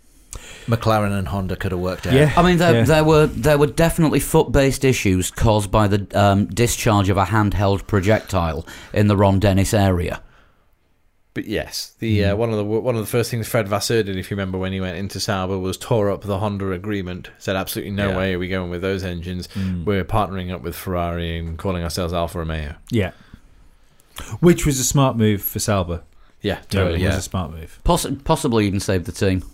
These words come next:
Speaker 4: I think it did. Yeah, Fred Vasseur's done a great job at Sauber.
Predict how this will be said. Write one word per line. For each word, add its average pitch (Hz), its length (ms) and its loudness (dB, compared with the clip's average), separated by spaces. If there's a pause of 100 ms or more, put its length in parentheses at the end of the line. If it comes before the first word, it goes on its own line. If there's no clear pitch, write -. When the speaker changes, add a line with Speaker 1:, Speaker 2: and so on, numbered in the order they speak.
(560)
Speaker 4:
I - 80 -6
think 127 160 -2
it 110 80 -2
did. 135 260 2
Yeah, 107 200 -2 (300)
Fred 120 200 -2
Vasseur's 110 340 0
done 104 120 -2
a 98 40 -4
great 107 240 0
job 92 160 -4
at 71 60 -8
Sauber. 107 460 -2